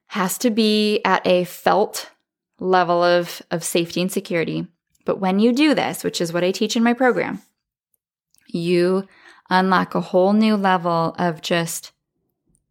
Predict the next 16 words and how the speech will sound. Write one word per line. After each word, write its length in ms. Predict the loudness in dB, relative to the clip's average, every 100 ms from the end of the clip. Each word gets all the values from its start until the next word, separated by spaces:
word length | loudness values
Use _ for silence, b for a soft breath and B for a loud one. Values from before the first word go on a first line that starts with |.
| _ _
feeling 960 | _ -8 0 2 2 2 0 0 -2 -4 -10 _ _ _ _ _ -4
okay. 800 | -4 -4 -8 -4 -4 -6 -8 _ _ _ _ _ _ _ _
Not 460 | 0 2 2 -2 -10
constantly 440 | -2 -2 -2 -2
feeling 380 | -2 -2 0 -2
like 200 | -4 -4
you're 180 | 0 2
on 180 | 2 0
edge, 420 | -2 -2 -4 -4
you're 80 | -4
feeling 300 | 0 0 0
held 240 | 0 0
hostage 440 | 0 -2 -2 -6 -4
in 100 | -4
your 120 | -4
home, 480 | -2 -2 -4 -6